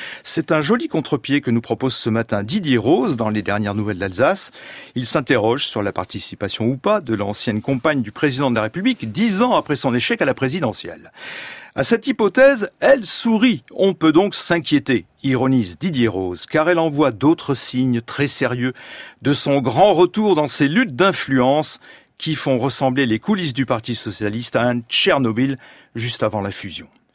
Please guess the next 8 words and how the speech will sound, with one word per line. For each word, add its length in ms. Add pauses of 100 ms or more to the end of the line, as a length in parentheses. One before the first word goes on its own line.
(120)
Cauchemar 680 (120)
ou 160
espoir, 640 (520)
l'éventualité 800
d'un 160
comeback 580
de 120
Ségolène 680